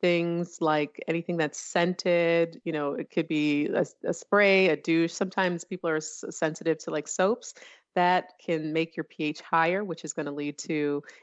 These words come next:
you know, uh, more discharge, more, more odor. Um, but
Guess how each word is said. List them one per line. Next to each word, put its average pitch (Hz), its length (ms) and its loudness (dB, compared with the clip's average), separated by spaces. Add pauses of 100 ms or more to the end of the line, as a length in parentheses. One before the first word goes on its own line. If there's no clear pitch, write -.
you 165 80 2
know, 147 320 2
uh, - 180 2
more 165 220 -2
discharge, 214 680 2
more, 170 300 -2
more 156 320 -4
odor. 202 460 0 (320)
Um, 160 640 0
but 160 220 0